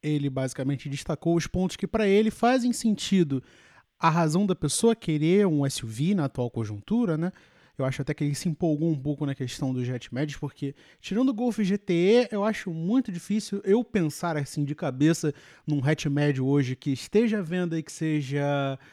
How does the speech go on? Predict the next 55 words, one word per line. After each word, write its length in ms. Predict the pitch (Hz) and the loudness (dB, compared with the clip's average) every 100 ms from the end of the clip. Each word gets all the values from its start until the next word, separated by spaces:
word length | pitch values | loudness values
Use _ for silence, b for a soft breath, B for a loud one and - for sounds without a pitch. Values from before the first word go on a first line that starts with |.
| B B - | B B -12
é, 320 | 123 123 123 - _ _ _ | -6 -6 -6 -10 _ _ _
palpável, 1080 | - 202 185 _ 226 247 240 147 143 131 131 - _ | -2 -2 -2 _ 0 2 2 0 0 0 -4 -14 _
né? 260 | 190 208 226 | -6 -2 -2
Que 80 | 175 | -4
as 60 | |
pessoas 320 | - 165 165 - | -12 -12 -14 -6
queiram. 520 | 226 247 254 214 196 b b b | 0 4 4 2 -2 b b b
Porque, 100 | - | -8
assim, 200 | 311 - | -6 -4
eu 40 | 214 | -6
acho 120 | 214 | -4
que 60 | 277 | -4
o 40 | |
Bravo 400 | 202 214 202 185 | -2 0 0 -2
já 100 | 175 | -4
saiu 180 | 165 160 | -4 -6
de 120 | 147 | -6
linha, 540 | 147 233 294 320 302 | -2 0 2 2 2
acho 120 | 262 - | 0 -4
que 60 | |
o 40 | 202 | -4
Cruze 240 | 185 170 | -4 -4
Hatch 360 | 143 156 156 - | -6 -6 -8 -10
já 100 | 151 | -10
saiu 220 | - 147 | -8 -8
de 100 | 143 | -6
linha, 420 | 139 214 269 302 B B B | -4 0 2 0 B B B
Golf 300 | 165 196 - | 2 2 2
normal 480 | 185 160 151 143 143 | -2 -2 -2 -2 -2
nós 180 | 143 139 | -2 -2
não 120 | 135 | -4
temos 260 | 143 143 | -4 -4
mais, 320 | 131 160 262 196 | -4 -4 -4 -2
a 20 | |
gente 160 | 180 | -4
só 120 | - 151 | -6 -8
tinha 180 | - | -6
o 40 | 185 | -4
G 120 | 185 | -4
T 140 | - | -2
I, 120 | 175 190 | -2 -2
o 60 | |
G 100 | 165 | -2
T 140 | 175 151 | -4 -2
E, 180 | 156 | 0
o 60 | 160 | 0
G 120 | 135 | -2
T 140 | 160 139 | -4 -4
I, 100 | 143 | -4
acho 120 | - | -6
que 80 | 143 | -8
bateu 320 | 135 - 143 | -8 -6 -4
as 100 | 139 | -4
cacholetas 500 | - - 139 147 139 | -8 -6 -2 -2 -2
também. 360 | 127 139 240 | -6 -4 -4